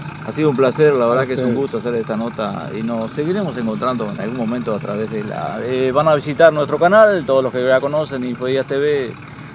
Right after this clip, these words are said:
Speaker 1: ya catorce años contando las historias, con la cámara de Fernando que,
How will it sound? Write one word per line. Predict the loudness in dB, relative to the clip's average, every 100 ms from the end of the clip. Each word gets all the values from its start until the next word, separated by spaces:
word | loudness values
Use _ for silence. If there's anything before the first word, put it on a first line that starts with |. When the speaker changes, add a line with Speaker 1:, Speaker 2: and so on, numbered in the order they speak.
| -14 -8
Speaker 1:
ya | -4
catorce | -2 -4 0 0
años | 0 -4 -8
contando | -10 -4 -4 -2
las | -4
historias, | -6 -4 -2 -4 -6 -12 -18 -14
con | -8 -2
la | -2 0
cámara | -2 -2 -2
de | -4
Fernando | -4 -4 -4 -4
que, | -4 -6 -6